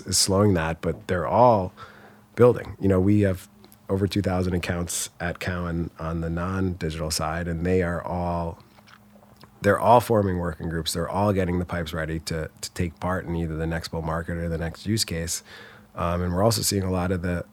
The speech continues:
the long short portfolio managers apply the same framework and either start spin out funds, um, or, you know, spin outs within their,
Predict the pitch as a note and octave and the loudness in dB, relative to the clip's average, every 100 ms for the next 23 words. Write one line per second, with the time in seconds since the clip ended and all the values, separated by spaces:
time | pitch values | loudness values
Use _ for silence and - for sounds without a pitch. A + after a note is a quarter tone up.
0 | - - F#2 F2+ F2+ F2 - A2+ A2+ - | -14 -4 -2 0 -2 -2 0 0 0 -4
1 | F2+ - G2 F#2+ F2 E2+ F2 E2+ E2+ E2+ | -8 -4 0 0 0 0 -2 0 -2 -2
2 | E2+ - - - - - F#2 G2+ F#2 F2 | -4 -6 -14 -20 -18 -12 0 2 2 2
3 | F2+ F2 F#2+ G#2+ F#2 F2+ F2 F2 F2+ F2 | 0 -2 2 2 2 -2 -2 -2 -4 -4
4 | E2+ E2+ F2+ E2+ D#2+ E2+ E2 E2+ E2+ - | -4 -4 -4 -4 -4 -4 -4 -4 -4 -6
5 | D#2+ E2 E2 E2 E2 - _ - _ _ | -6 -6 -6 -6 -10 -12 _ -20 _ _
6 | - E2+ E2 D#2+ D#2 - F2+ E2 E2 - | -6 -4 -4 -6 -10 -8 -6 -6 -8 -12
7 | _ - - F#2+ E2 D#2+ E2 D#2+ G#2+ G2+ | _ -12 -4 -2 -2 -4 -4 2 4 4
8 | E2+ D#2+ | 2 -4